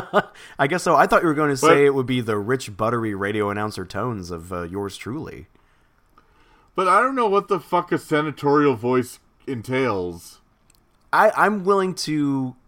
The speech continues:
Speaker 1: say perhaps this harkens back to the Roman Senate, and he's got, like, a kinda high-handed rhetorical style, you know, really holding forth and grasping his, his toga, and while throwing his hand up.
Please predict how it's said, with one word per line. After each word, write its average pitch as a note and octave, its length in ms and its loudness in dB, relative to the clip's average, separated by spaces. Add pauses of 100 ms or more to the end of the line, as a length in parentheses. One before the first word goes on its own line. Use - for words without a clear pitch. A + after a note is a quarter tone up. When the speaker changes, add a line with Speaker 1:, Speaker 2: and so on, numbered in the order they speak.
(100)
Speaker 1:
say C#3 340 0
perhaps C3 480 -2
this - 280 -8 (160)
harkens B2 440 -2
back A2+ 280 -2
to A#2 60 -10
the G#2 80 -6
Roman B2 440 -4
Senate, F3+ 360 -4 (460)
and B2+ 180 -2
he's B2 200 0
got, C3+ 180 2
like, B2+ 140 -2
a C3 60 -2
kinda A#2+ 260 0
high-handed B2 880 -2
rhetorical B2+ 560 -4
style, D3 580 4 (320)
you C3+ 80 -2
know, B2 80 0
really C3+ 200 4
holding B2 360 0
forth A#2 420 -4
and A2 200 -8
grasping A#2 460 -2
his, G#2 260 -8
his A2 180 -8
toga, A#2+ 540 -4 (560)
and G#2+ 120 -6
while A2 140 -2
throwing A#2+ 380 -2
his G#2+ 140 -6
hand A#2 300 -6
up. B2 220 -2